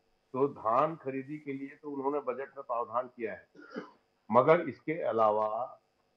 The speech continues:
कृषि को आगे बढ़ाने के लिए, कृषि के,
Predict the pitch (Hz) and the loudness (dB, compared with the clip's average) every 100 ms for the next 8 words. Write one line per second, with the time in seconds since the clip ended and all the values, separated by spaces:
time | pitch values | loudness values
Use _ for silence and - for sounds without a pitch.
0 | - 120 - 180 160 143 147 156 - 117 | -18 -16 -12 -12 -2 2 2 0 0 0
1 | 127 143 123 107 107 123 123 110 101 107 | 0 -4 -4 -6 -8 -8 -16 -18 -16 -8
2 | 127 139 135 110 139 135 - 123 131 | -4 -4 -6 -18 -10 -10 -8 -6 -6